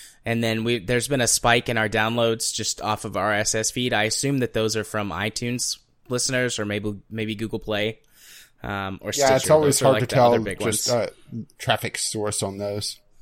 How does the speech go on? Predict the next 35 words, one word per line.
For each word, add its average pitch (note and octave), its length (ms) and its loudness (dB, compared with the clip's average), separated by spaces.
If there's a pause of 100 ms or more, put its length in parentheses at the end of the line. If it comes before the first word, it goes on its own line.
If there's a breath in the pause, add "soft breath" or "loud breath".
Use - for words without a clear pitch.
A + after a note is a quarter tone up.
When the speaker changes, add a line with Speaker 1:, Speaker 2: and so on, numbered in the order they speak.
(340)
Speaker 1:
Yeah, B2 280 4
and C3+ 280 2 (140)
Podbean A3+ 400 6
actually E3 400 4
shows D3 420 2
you, G3 160 0
like, B2 320 0 (320)
you B2+ 160 -8
can C#3+ 120 -2
go C3 220 2
and A#2 240 -4 (200)
go A#2 160 0
through, A#2+ 160 -6
like, A2 140 -2
a G#2+ 40 -6
detailed A2 480 -2
line-by-line A2 520 0
search A2+ 380 0
of G#2+ 140 -6 (220)
what's A2+ 320 -2
hitting A2 340 -4
your G#2+ 100 -4
feed, A#2+ 460 -4 (500 loud breath)
but G#2 340 4 (120)
that's A#2 320 4
a A#2+ 40 2
mess, G#2+ 340 2
and G#2+ 100 -4
I G2+ 80 -2
didn't G#2 180 -6
have A2+ 140 -8
time G2 220 -4
to F2+ 60 -10
do F2+ 160 -10
that D2 200 -10